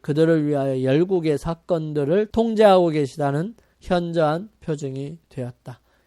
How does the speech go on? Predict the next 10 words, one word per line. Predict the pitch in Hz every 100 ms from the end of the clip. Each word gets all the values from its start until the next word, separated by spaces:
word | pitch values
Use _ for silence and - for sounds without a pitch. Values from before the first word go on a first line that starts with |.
| -
이 | 131
선지자 | - 143 143 147 139
왕 | 135 131 160 226
오백오십이 | 185 131 131 127 123 127 143
페이지에 | 147 139 127 127
있는 | 127 156
말씀이에요. | 143 120 - 135 143 156 _ _ _ _ _ _ -
우리가 | 147 151 160
하나님 | 160 185 180 170
안에 | 156 147 165 196